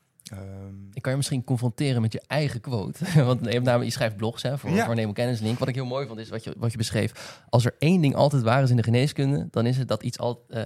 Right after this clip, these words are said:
Speaker 2: iets altijd niet zo is.
Speaker 1: Ja.
Speaker 2: <laughs> Even een nadenkertje.
Speaker 1: Ja, dus het is
Speaker 2: Kun je
Speaker 1: inderdaad,
Speaker 2: toelichten?
Speaker 1: ja, dus eigenlijk alles wat je leert in boeken, ehm, alles wat je ziet, ook op de werkvloer,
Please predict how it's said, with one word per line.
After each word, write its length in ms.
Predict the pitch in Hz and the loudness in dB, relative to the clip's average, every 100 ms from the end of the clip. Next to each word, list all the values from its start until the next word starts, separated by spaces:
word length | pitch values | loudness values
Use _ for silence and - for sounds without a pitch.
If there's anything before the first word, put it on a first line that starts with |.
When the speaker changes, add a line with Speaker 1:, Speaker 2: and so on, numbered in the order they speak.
| - | -8
Speaker 2:
iets 180 | 147 - | -12 -2
altijd 420 | 135 139 135 - | 0 0 -2 -4
niet 260 | 117 123 - _ | -2 -2 -2 _
zo 220 | - 120 107 | -2 0 0
is. 280 | 95 - - | -8 -12 -8
Speaker 1:
Ja. 420 | 120 123 123 101 - 151 - | 0 4 4 4 2 2 -2
Speaker 2:
<laughs> 280 | - - | -10 -4
Even 220 | - 139 139 | 0 4 4
een 80 | |
nadenkertje. 640 | 127 131 151 156 151 - 294 - - 117 | 6 4 4 2 -2 -6 -10 -14 -14 2
Speaker 1:
Ja, 220 | 131 104 | 4 4
dus 140 | 117 | -2
het 100 | 120 | -2
is 60 | 135 | -2
Speaker 2:
Kun 80 | 131 | 0
je 60 | 131 | 4
Speaker 1:
inderdaad, 220 | 123 135 | 4 4
Speaker 2:
toelichten? 420 | 151 - - 117 | 2 -6 -10 -4
Speaker 1:
ja, 360 | 120 113 98 104 117 | -2 0 -2 -6 -12
dus 180 | 107 - | -10 -6
eigenlijk 580 | 113 123 120 117 - - | -6 -6 -6 -8 -10 -2
alles 260 | 131 143 | 0 0
wat 160 | 123 123 | -4 -4
je 120 | 107 | -4
leert 480 | 104 107 127 143 - | -4 -4 -4 -6 -10
in 280 | - 104 104 104 | -8 -6 -6 -6
boeken, 580 | 131 139 131 131 - - | -4 0 0 0 -8 -8
ehm, 880 | 98 98 98 98 95 95 95 95 95 101 113 | -4 -2 -2 -2 -4 -8 -8 -8 -12 -16 -6
alles 300 | 110 120 101 | -2 -2 -4
wat 140 | 101 | -12
je 100 | 101 | -12
ziet, 480 | 95 113 117 - - _ | -8 -8 -8 -18 -20 _
ook 160 | - 107 | -6 -6
op 80 | 98 | -6
de 80 | 92 | -6
werkvloer, 560 | 98 120 - 120 120 | -6 -6 -8 -10 -10